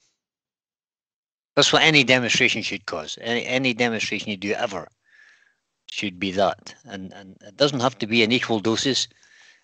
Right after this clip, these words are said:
It could be entertain mostly and a tiny little bit of education, and, but then a bit of inspiration. So keep the three words in mind when you're doing your, if you're doing, uh, any kind of demonstration.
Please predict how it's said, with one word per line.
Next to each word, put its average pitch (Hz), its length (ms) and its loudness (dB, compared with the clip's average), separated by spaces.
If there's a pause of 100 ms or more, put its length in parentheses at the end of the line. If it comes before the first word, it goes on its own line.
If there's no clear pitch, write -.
It 104 140 -12
could 98 220 -6
be 107 140 2
entertain 120 560 2
mostly 117 380 0
and 98 120 -2
a 95 60 -6
tiny 123 260 0
little 113 160 0
bit 104 140 -4
of 104 60 -2
education, 104 640 -2
and, 98 360 -12
but 101 140 -8
then 107 260 -4
a 98 100 -4
bit 104 160 4
of 98 100 -2
inspiration. 92 600 -2
So 85 260 -6 (960)
keep 151 160 4
the 135 120 6
three 120 240 2
words 107 220 4
in 95 80 -4
mind 107 300 0
when 107 180 -4
you're 98 120 -2
doing 110 320 0
your, 95 160 -2 (360)
if - 160 -18
you're 98 100 -4
doing, 92 440 -4 (220)
uh, - 140 -8 (100)
any 95 240 -16
kind 95 280 -6
of - 260 -12 (320)
demonstration. 87 580 -2